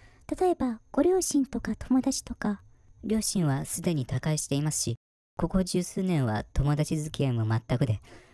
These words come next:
Speaker 2: 私に仕送りをしてくれるような人は一人も思い当たらないんです。
Speaker 1: なるほど。
Speaker 2: なので、初めて荷物が届いた時は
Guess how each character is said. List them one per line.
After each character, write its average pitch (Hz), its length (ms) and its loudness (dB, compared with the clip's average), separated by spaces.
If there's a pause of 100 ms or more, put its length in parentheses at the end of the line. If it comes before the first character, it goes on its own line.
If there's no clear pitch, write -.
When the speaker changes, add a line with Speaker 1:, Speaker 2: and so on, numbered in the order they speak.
(100)
Speaker 2:
私 160 340 2
に 160 160 0
仕 - 200 -4
送 160 180 -4
り 165 100 2
を 165 60 2
し 160 100 -6
て - 140 -4
く - 100 0
れ 175 100 4
る 175 80 0
よ 170 100 2
う 147 40 2
な 131 80 2
人 - 220 -2
は 107 220 -2
一 - 220 -4
人 156 140 0
も 143 140 2
思 147 200 2
い 160 60 2
当 165 140 -2
た 170 60 -2
ら 175 60 0
な 135 100 4
い 110 40 2
ん 113 60 0
で 110 80 0
す。 - 200 -8 (320)
Speaker 1:
な 247 120 0
る 254 100 0
ほ 277 180 -2
ど。 294 140 0 (760)
Speaker 2:
な 190 120 0
の 160 100 0
で、 139 220 -8 (280)
初 185 240 0
め 190 140 2
て 127 140 0
荷 135 100 2
物 160 260 -2
が 117 120 -2
届 135 280 0
い 127 40 -2
た - 100 -6
時 110 240 -4
は 101 120 -2